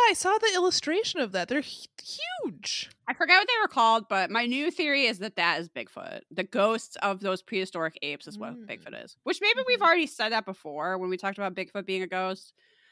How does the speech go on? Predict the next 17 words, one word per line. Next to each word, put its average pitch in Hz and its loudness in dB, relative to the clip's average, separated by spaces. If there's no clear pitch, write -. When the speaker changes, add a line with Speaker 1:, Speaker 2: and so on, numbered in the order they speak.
Speaker 2:
But 220 6
actually, 233 4
Speaker 1:
I - 10
Speaker 2:
that 466 10
Speaker 1:
don't 554 10
Speaker 2:
was 622 6
Speaker 1:
think - -10
we 466 10
were 440 10
aware 277 6
that 220 -2
there 233 0
were 196 -2
such 240 0
big 180 4
prehistoric 170 -4
apes. - -10